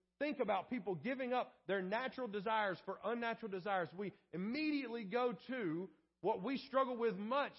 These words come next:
in today's society, and that's a man with a man and a woman with a woman in matrimony or in a relationship or otherwise.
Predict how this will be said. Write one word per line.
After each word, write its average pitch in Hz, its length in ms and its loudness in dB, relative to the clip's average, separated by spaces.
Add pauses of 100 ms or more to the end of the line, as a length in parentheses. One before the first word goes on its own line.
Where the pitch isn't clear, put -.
(100)
in 208 220 0
today's 214 480 -2
society, 196 680 -2 (240)
and 170 80 0
that's 208 160 0
a 208 40 0
man 202 340 0
with 233 100 0
a 240 60 0
man 196 260 -2
and 196 100 0
a 180 40 0
woman 185 440 2 (180)
with 170 180 0
a 208 40 2
woman 202 460 2 (180)
in 180 160 0
matrimony 202 600 0
or 190 120 2
in 180 100 0
a - 20 0
relationship 185 680 0
or 170 160 -2
otherwise. 190 560 2